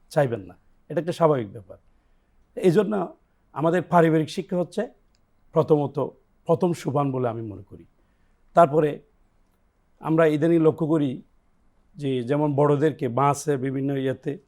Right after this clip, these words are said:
এ, গাড়িতে যখন চলাফেরা করে, বয়স্ক লোকেরা যারা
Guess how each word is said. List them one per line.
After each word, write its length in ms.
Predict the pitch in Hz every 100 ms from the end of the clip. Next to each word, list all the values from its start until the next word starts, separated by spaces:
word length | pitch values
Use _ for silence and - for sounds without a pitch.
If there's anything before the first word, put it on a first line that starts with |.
| _ _ _ _ -
এ, 260 | 127 123 117
গাড়িতে 460 | 135 139 - 127 160 _ _ _ _ _ -
যখন 260 | 123 120 139
চলাফেরা 440 | 139 139 131 139
করে, 240 | 117 127
বয়স্ক 400 | 120 135 135 -
লোকেরা 360 | 143 135 135 131
যারা 380 | 123 131 131